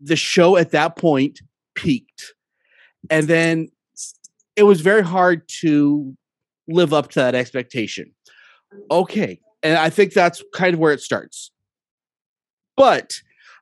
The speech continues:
um, let's, let's talk about first the things that we liked in these, in these l-, last three episodes. What did you guys like a lot in these last three episodes? Christina, let's start with you.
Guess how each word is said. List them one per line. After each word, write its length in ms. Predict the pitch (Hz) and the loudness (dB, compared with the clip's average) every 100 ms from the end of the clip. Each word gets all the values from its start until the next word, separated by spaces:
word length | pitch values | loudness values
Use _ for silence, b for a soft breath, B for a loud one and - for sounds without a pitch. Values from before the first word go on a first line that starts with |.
| _ | _
um, 400 | 170 175 165 156 - - | 4 4 4 0 -6 -4
let's, 180 | 214 | 0
let's 140 | 240 226 | 0 0
talk 120 | 240 | 0
about 300 | 220 208 - | 2 0 2
first 300 | 214 214 - | 0 0 0
the 140 | 202 175 | -6 -2
things 360 | 190 190 175 | 0 0 0
that 120 | 190 | -2
we 160 | 165 160 | 0 0
liked 360 | 151 175 165 - | 2 0 -2 -6
in 200 | 139 135 | -6 -4
these, 540 | 123 117 - - - _ - | -4 -6 -12 -20 -20 _ -4
in 100 | 156 | 0
these 160 | 147 131 | 2 0
l-, 100 | 160 - | -6 -6
last 320 | 165 156 151 | -2 -2 -2
three 160 | - 156 | 0 0
episodes. 520 | 131 - 127 107 - - _ _ _ _ _ _ _ - | -2 -4 -4 -4 -10 -20 _ _ _ _ _ _ _ -2
What 220 | 143 180 | 0 2
did 160 | 220 | 2
you 60 | 196 | 0
guys 260 | 202 180 123 | 0 -2 -4
like 320 | 117 143 - | -2 -2 -2
a 60 | |
lot 220 | 120 110 - | -6 -4 -4
in 120 | 117 | -2
these 180 | 117 107 | 0 0
last 240 | 110 107 | -4 -4
three 100 | - | -4
episodes? 340 | 107 - 113 107 B B B - | -6 -4 -6 -6 B B B -6
Christina, 280 | 196 220 220 | -4 -2 -2
let's 120 | 214 | 0
start 140 | 214 | 0
with 120 | 160 | 0
you. 340 | 147 131 92 | 0 0 -2